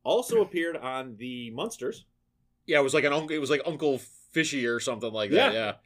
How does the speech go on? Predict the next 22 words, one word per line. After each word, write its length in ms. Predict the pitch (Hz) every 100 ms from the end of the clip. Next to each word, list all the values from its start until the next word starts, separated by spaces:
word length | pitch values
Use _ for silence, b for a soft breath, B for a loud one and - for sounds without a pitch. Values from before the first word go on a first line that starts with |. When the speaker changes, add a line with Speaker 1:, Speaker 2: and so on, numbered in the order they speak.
| _
Speaker 2:
Yeah. 240 | 127 190 127
Speaker 1:
Yeah, 40 | 117
Love, 400 | 147 180 180 - -
Love 300 | 117 151 165
and 100 | 151
Mockingbird 540 | 143 143 151 127 131
Lane. 240 | 120 123 131
Speaker 2:
Yeah. 240 | 127 113
Speaker 1:
Or, 240 | 104 92 - _ _ _ -
and 140 | 147
then 120 | 156
Jack 300 | 139 180 190 156
Arnold 540 | 220 262 139 - - -
went 200 | 139 139
on 600 | 135 135 135 139 127 120 _ _ _ _ _ _ _ _ _ _ - _
through 200 | 160 165
a 60 |
really 200 | 165 165
storied, 580 | - - 185 180 127 101 - _ _ -
uh, 220 | 113 104 90
directing 420 | 101 277 277 101
career. 440 | 92 85 78 90